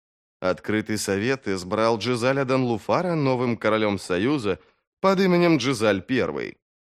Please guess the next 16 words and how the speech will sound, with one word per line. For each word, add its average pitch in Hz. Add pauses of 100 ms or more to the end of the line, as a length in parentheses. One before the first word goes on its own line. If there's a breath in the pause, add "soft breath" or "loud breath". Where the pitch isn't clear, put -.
Вест 123
вынужден 131
был 131
подавить 135
новый 110
приступ 104
смеха, 127 (180 loud breath)
словно 185
это 180
была 160
шутка, 139
хоть 117
и 117
не 113
очень-то 104
удачная. 65